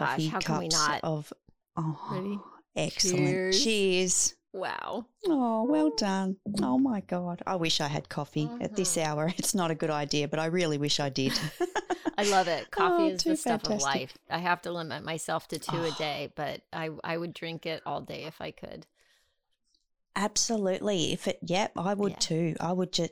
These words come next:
Speaker 1: it, I just, as soon as I'm finished one, it's like I get sad. I need another.
Speaker 2: <laughs>
Speaker 1: Like, as soon as
Speaker 2: We're
Speaker 1: it's
Speaker 2: like,
Speaker 1: empty,
Speaker 2: "That
Speaker 1: I
Speaker 2: was
Speaker 1: want another,
Speaker 2: delicious.
Speaker 1: and I'll,
Speaker 2: Where did
Speaker 1: I'll
Speaker 2: it go?"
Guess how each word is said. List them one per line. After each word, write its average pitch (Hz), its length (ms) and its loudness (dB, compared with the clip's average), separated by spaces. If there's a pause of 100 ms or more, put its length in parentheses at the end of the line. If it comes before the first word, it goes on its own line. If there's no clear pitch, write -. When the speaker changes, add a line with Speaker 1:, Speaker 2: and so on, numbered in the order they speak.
Speaker 1:
it, 180 200 -2
I 175 140 -2
just, - 300 0
as 196 100 0
soon 214 160 2
as 196 140 4
I'm 170 140 4
finished 302 340 2
one, 165 160 4
it's - 180 0
like 160 300 -2
I 156 80 0
get 139 220 -2
sad. 294 320 2
I 151 100 2
need 139 200 2
another. 208 340 4 (140)
Speaker 2:
<laughs> - 200 -2
Speaker 1:
Like, 160 260 0
as 160 200 -2
soon 190 180 2
as 185 140 4
Speaker 2:
We're 190 60 4
Speaker 1:
it's 220 80 8
Speaker 2:
like, 214 120 4
Speaker 1:
empty, 269 180 0
Speaker 2:
"That 170 80 6
Speaker 1:
I 165 40 4
Speaker 2:
was 160 100 2
Speaker 1:
want 180 160 2
another, 220 240 6
Speaker 2:
delicious. 277 240 6
Speaker 1:
and 180 100 4
I'll, 202 80 4
Speaker 2:
Where 254 140 6
did - 40 6
Speaker 1:
I'll 381 60 6
Speaker 2:
it - 160 2
go?" 539 360 6